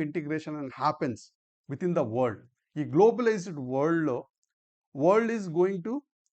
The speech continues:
become more integrated because of the డబ్ల్యూటీఓ రూల్స్, రూల్ బేస్డ్, ఆ, ఇంటర్నేషనల్ ట్రేడ్ ఏదైతే ఉందో దానివల్ల అవుతుంది. ఆ రూల్ బేస్డ్ ఇంటర్నేషనల్ ట్రేడ్‌ని ఒక పక్క పాటిస్తూనే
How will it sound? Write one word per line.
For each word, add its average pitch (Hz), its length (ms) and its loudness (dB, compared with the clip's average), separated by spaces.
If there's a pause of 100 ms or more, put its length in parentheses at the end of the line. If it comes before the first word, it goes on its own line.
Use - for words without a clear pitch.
(600)
become 180 380 -4
more 190 240 2
integrated 180 680 -2 (220)
because 196 360 0
of 196 200 0
the 220 120 -2 (1600)
డబ్ల్యూటీఓ 196 540 -4
రూల్స్, 160 320 -2 (160)
రూల్ 214 260 0
బేస్డ్, 180 420 2 (600)
ఆ, 131 100 -2 (100)
ఇంటర్నేషనల్ 175 600 2
ట్రేడ్ 180 260 4
ఏదైతే 151 340 2
ఉందో 127 320 0 (600)
దానివల్ల 180 480 6
అవుతుంది. 127 420 0 (540)
ఆ 170 120 6 (180)
రూల్ 226 260 0
బేస్డ్ 233 280 -2
ఇంటర్నేషనల్ 202 520 -6 (120)
ట్రేడ్‌ని 185 480 4 (220)
ఒక 151 240 -6
పక్క 160 180 -4 (800)
పాటిస్తూనే 180 580 0